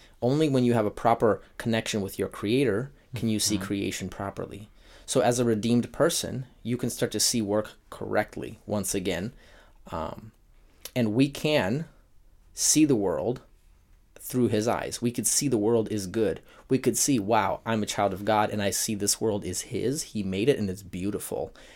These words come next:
Speaker 1: Every detail matters." It's still God's world and he still cares about it.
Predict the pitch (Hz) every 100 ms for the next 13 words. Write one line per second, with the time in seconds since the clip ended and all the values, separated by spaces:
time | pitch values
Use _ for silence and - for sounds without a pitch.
0 | - 120 110 107 95 107 - - 90 92
1 | 104 123 92 71 - - - _ - 120
2 | - - 151 151 120 104 104 104 107 135
3 | 104 107 107 98 104 - 107 104 - 135
4 | 151 107 85 85 113